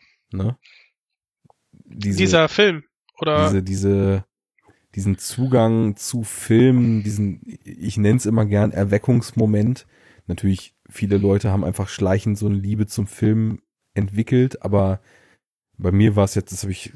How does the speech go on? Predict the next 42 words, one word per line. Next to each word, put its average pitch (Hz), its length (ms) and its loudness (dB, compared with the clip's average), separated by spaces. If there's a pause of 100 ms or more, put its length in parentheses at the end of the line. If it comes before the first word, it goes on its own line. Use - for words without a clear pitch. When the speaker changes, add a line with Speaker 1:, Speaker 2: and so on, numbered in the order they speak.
Speaker 1:
auch - 120 -12
in 95 120 -10
unserer 95 220 -8
ersten - 280 -12
Episode 98 480 -2
damals 95 340 0
schon 98 140 -2
erzählt, 98 400 -2
immer 98 180 0
so, 101 120 0
dass 98 180 -2
ich - 120 -14
schon 110 200 0
immer 104 220 2
gern 92 320 -2
Filme 160 340 0
geguckt 151 400 -2
habe, 127 360 2 (580)
aber 98 200 2
nie 98 280 2
so 107 260 -2
aktiv - 460 -4
dahinterher 95 680 0
war, 90 200 -6
sondern 92 280 -6
eher 92 200 -2
so 90 200 -4
Fernseher 95 460 -2
angeschaltet, 92 800 -2
in 95 160 -4
der 87 100 -2
Zeitung 98 360 0
Speaker 2:
Mhm. 92 40 -2
Speaker 1:
geguckt, 95 340 -4
was - 220 -4
kommt, 101 320 0
irgendwie 95 260 -4
Sachen 98 300 -2
geguckt, 98 460 -4 (360)
manches 92 340 -4
gut 131 180 0
gefunden, 98 800 0